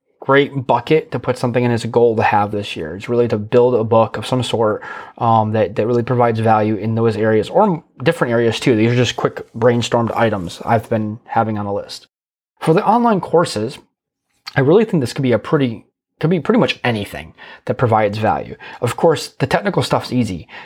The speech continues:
You know, we could do a course on segment routing. Uh, again, it could be like a video series. You could do a course on I P v six, multicast V P Ns. So not just multicast for, like, the C C I E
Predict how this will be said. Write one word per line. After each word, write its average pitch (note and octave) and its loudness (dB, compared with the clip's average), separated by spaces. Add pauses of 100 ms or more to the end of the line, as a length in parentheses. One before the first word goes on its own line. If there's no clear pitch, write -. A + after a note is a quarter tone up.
You A#2+ -2
know, A#2 4
we A#2+ 4
could B2 -2
do C3+ 4
a A#2+ 4
course B2+ 2
on A2+ -2
segment C#3 -2
routing. C3+ 0 (320)
Uh, A2 0
again, A#2 0
it A2+ -2
could B2+ -2
be C3 4
like A#2 2
a - 4
video C3 2
series. B2+ 2
You A#2+ -8
could B2+ -2
do B2+ 2
a A#2 -4
course B2 0
on A#2 -6
I A2+ 0
P A2 -4
v G2 -6
six, - -2 (380)
multicast B2 0
V A#2+ 0
P A2+ -2
Ns. A3 -2 (220)
So - -2
not D#3 4
just E3 -6
multicast C3+ 0
for, A2 -4
like, A2+ -2
the - -10
C B2+ -4
C B2+ -2
I A#2 4
E A2 2